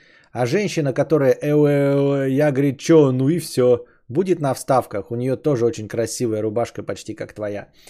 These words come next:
Э, да ну она такая, что-то все её сразу увидели, никакого прикола нет, и я её не вставил. У меня три новые вставки, одну из них я вчера показал.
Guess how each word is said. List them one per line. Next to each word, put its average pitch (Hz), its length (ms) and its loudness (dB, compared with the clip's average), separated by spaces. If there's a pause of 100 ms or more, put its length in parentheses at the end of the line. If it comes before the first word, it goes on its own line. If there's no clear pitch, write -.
(500)
Э, 139 840 -2
да 139 400 -8
ну 240 100 -6
она 240 180 -6
такая, 240 260 -4
что-то 190 220 -10
все - 220 -6
её 180 220 2
сразу 165 360 0
увидели, 151 560 -2
никакого 127 460 -6
прикола 131 420 -2
нет, 123 300 -8
и 113 40 -6
я 113 160 -2
её 110 160 -2
не 107 120 -14
вставил. 101 420 -10
У - 20 -10
меня 160 420 -2
три 180 240 -4
новые 170 320 -2
вставки, 180 420 -4
одну 120 220 -4
из 131 100 -6
них 127 180 -8
я 120 80 -8
вчера 117 240 -8
показал. 120 640 -8